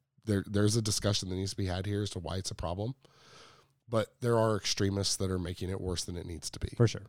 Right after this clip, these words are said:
Speaker 2: Absolutely.
Speaker 1: Like with almost anything
Speaker 2: I
Speaker 1: in
Speaker 2: mean,
Speaker 1: the
Speaker 2: that's
Speaker 1: world.
Speaker 2: kind of the thing with it. Uh, you look at anything in this world, and I'm sure we could, that water bottle you have, we could be like, "Hey, man, that's a plastic that's coming from this company, that blah, blah, blah." And so really you could
Speaker 1: Right.
Speaker 2: use anything.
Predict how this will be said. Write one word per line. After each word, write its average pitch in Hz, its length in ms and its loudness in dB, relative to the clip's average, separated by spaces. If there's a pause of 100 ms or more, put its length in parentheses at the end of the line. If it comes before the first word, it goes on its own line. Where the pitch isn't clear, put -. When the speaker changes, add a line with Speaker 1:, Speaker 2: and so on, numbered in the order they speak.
(140)
Speaker 2:
Absolutely. 113 520 2 (420)
Speaker 1:
Like 190 220 8
with 143 120 10
almost 120 280 8
anything 90 260 0
Speaker 2:
I - 40 8
Speaker 1:
in 226 40 8
Speaker 2:
mean, 220 140 10
Speaker 1:
the 240 60 8
Speaker 2:
that's 262 120 8
Speaker 1:
world. - 40 -6
Speaker 2:
kind 208 160 8
of 156 60 10
the 143 80 10
thing 127 200 8
with 113 160 8
it. 110 240 6 (100)
Uh, 170 120 0
you 160 160 12
look 160 160 12
at 143 160 12
anything 131 380 6
in 107 60 8
this 107 200 8
world, 104 240 12
and 101 100 12
I'm 104 60 12
sure 117 160 10
we 113 100 12
could, 104 180 8
that 110 220 8
water 104 240 6
bottle 85 240 2
you 87 140 2
have, 85 240 4
we 92 80 4
could 98 100 4
be 95 100 6
like, 87 140 6
"Hey, 95 240 8
man, 92 320 10
that's 104 360 6
a 104 120 -2
plastic 151 580 8
that's - 160 2
coming 107 240 6
from 95 200 4
this 147 260 6
company, 123 420 4
that 98 160 2
blah, 113 140 6
blah, 104 120 2
blah." 101 400 4
And 98 140 2
so 110 120 6
really 107 220 10
you 101 80 10
could - 120 4
Speaker 1:
Right. 98 120 8
Speaker 2:
use 82 100 -4
anything. - 320 -8